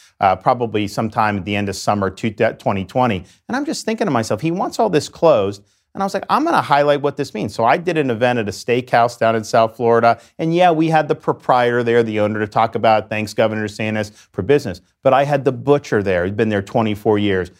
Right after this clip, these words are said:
Said, "I don't feed my family if we're not open." I had the bartender. I had the servers. I had all these people throughout the organization come through. And in a state like Florida,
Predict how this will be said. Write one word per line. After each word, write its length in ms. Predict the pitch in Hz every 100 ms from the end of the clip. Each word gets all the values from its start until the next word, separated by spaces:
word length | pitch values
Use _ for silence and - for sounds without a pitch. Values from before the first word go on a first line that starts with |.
| _
Said, 340 | - 104 90 _
"I 100 | -
don't 140 | 123 113
feed 240 | 131 110
my 120 | 101
family 440 | 98 120 117 107 95
if 120 | 92
we're 60 |
not 180 | 101 92
open." 240 | 92 92 95
I 160 | 117
had 260 | 135 131 120
the 80 | 123
bartender. 760 | 120 131 135 131 113 95 85 - _
I 80 | 110
had 160 | 120 123
the 80 | 123
servers. 520 | - 147 147 113 101
I 100 | 131
had 100 | 135
all 260 | - 165
these 220 | 220 196 -
people 560 | - 175 120 95 - _ _
throughout 420 | _ 135 127 131
the 120 | 131 131
organization 680 | 127 120 110 127 147 127
come 280 | 117 110 104
through. 280 | 107 104 101
And 120 | -
in 100 | 127
a 40 | 127
state 320 | - 214 -
like 180 | 120 -
Florida, 580 | - 117 127 175 202